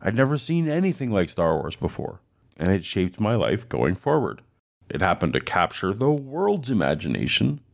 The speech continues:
where Hidden Fortress and Flash Gordon did not. But that's a matter of timing, packaging, and execution,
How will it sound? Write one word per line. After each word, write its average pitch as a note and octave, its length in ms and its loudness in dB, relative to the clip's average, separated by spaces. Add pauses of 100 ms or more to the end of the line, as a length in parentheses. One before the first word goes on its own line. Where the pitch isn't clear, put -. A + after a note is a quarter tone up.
(140)
where E3+ 300 2
Hidden C3 340 -2
Fortress A#2+ 640 0
and C#3+ 320 2
Flash A2 380 0
Gordon A#2 400 2
did F#2+ 160 0
not. - 400 -2 (280)
But D3 160 -2
that's D#3 240 0
a D3+ 80 0
matter B2 440 2
of G#2+ 220 0 (100)
timing, A2 720 2
packaging, A2 760 0
and C#2 140 0
execution, A2+ 800 2